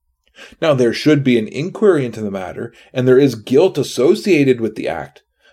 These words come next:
but it's not the guilt of adultery, and it's not worthy of death. Is this distasteful? Yes. Is this adultery?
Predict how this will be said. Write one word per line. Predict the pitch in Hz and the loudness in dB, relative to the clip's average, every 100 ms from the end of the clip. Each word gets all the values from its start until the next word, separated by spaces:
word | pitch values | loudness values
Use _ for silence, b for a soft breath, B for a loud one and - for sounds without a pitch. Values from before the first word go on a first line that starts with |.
| _ - | _ -2
but | 131 | 0
it's | 123 | 0
not | 120 123 143 | -2 -4 -4
the | 127 | -6
guilt | 113 131 127 | 0 0 0
of | - | -8
adultery, | 95 _ 113 151 147 - 87 95 - _ | -10 _ 0 2 0 -6 -12 -14 -18 _
and | 110 | -12
it's | 104 113 | -10 -8
not | 113 113 - _ _ | -8 -8 -10 _ _
worthy | 110 110 107 95 82 - | -6 0 0 -2 -12 -16
of | 78 _ | -18 _
death. | 82 71 - _ _ _ _ _ _ _ _ _ _ _ _ _ _ _ _ _ - | -6 -6 -8 _ _ _ _ _ _ _ _ _ _ _ _ _ _ _ _ _ -6
Is | 127 107 | -6 -2
this | 123 120 | 0 0
distasteful? | - 131 - - 131 156 - - 226 233 233 _ _ _ _ _ _ _ | -2 -12 -12 -12 -4 -4 -4 -4 0 0 -2 _ _ _ _ _ _ _
Yes. | 117 113 - - - - _ _ _ _ _ _ _ - | -2 -2 -2 -14 -18 -20 _ _ _ _ _ _ _ -8
Is | 113 | -4
this | 120 117 | -2 -2
adultery? | 156 143 - 107 156 - 196 202 196 - | -4 -8 -2 0 0 2 2 2 -2 -8